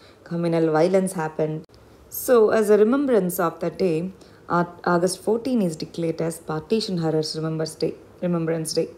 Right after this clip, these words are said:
Next issue is Edakkal Caves. These are the caves in Wayanad region of Kerala. This belongs to Mysore Plateau.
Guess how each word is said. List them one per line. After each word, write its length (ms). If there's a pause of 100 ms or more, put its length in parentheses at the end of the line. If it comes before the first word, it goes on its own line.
(1080)
Next 280
issue 240
is 160 (120)
Edakkal 480
Caves. 680 (480)
These 240
are 100
the 100
caves 380
in 180
Wayanad 640
region 380
of 220
Kerala. 400 (500)
This 140
belongs 400
to 100
Mysore 460
Plateau. 500